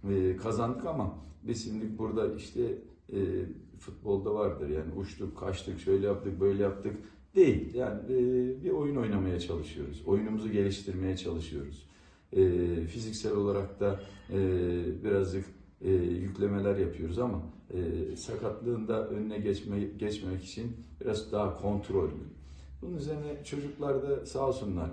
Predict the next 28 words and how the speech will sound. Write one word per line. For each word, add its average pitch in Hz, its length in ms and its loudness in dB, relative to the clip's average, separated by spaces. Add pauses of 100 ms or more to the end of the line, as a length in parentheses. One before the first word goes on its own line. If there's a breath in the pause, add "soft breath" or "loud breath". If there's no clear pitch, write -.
(100)
bu 101 80 -4
maçta, 95 560 -2
Keçiborlu 98 520 0
maçı 85 280 -4
da 76 60 -4 (520 loud breath)
bizim 123 240 -2
için 120 360 -4 (180 loud breath)
zordu. 98 520 4 (140)
E, 95 80 0 (640)
kazanmış 120 560 0
olmak 87 400 -4
bizim 101 240 -4
için, 110 200 -6 (420 loud breath)
e, 101 80 2 (460)
en 107 400 -2
değerli 98 600 2 (160)
olanı. 85 340 0 (480 loud breath)
Sonuçta 123 520 0
herkes 117 520 0 (180)
futbol 117 520 -2
sonuç 123 340 0
odaklı 87 400 0 (200)
ama 113 280 -4
biz 110 200 0
birazcık 107 400 -2
daha, 104 260 -2 (440 loud breath)
e, 101 220 2
sonuçtan 110 760 -4